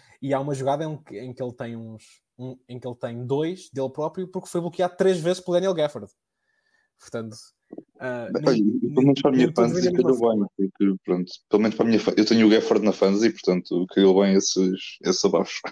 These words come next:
Speaker 2: <laughs>
Speaker 1: Agora, com as limitações ofensivas dele, eu, eu gosto muito da atividade defensiva dele, da habilidade dele de rim protection. Acho que ele tem uma habilidade muito estranha de, eu sinto sempre que ele salta demais do que devia, só que ao mesmo tempo, ah, ele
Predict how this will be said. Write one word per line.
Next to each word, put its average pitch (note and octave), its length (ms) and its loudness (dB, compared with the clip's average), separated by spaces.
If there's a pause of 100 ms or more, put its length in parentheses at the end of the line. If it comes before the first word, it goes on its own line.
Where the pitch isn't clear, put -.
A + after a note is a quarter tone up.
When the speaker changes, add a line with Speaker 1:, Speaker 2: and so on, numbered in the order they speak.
Speaker 2:
<laughs> D#3 540 -4 (540)
Speaker 1:
Agora, B2+ 300 -6 (380)
com - 100 -10
as D#3+ 60 -6
limitações D#3 460 -8 (180)
ofensivas C3 460 -12
dele, A#2+ 160 -10
eu, A#2+ 180 -10
eu A#2+ 100 -16
gosto B2 220 -8
muito C3+ 120 -12
da C3 40 -8
atividade A#2+ 260 -12
defensiva A2 360 -18
dele, G#2 200 -14
da G2+ 80 -14
habilidade A2 260 -14
dele A2 120 -14
de G#2+ 60 -18
rim A2+ 60 -18
protection. G#2+ 520 -18 (300)
Acho - 240 -12
que - 100 -10
ele C3+ 80 -8
tem C#3+ 280 -10
uma C3+ 120 -10
habilidade C3 260 -4
muito C#3 140 -10
estranha B2+ 380 -10
de, A2+ 280 -12
eu C3+ 100 -8
sinto E3 300 -10
sempre D3+ 260 -12
que - 60 -10
ele C#3 80 -8
salta C#3 300 -6
demais C3 280 -10
do C3 80 -10
que - 100 -20
devia, B2 460 -10 (520)
só D3 120 -8
que - 80 -8
ao C#3+ 60 -4
mesmo C#3+ 300 -6
tempo, C#3 320 -10 (840)
ah, B2 220 -8
ele C3 200 -8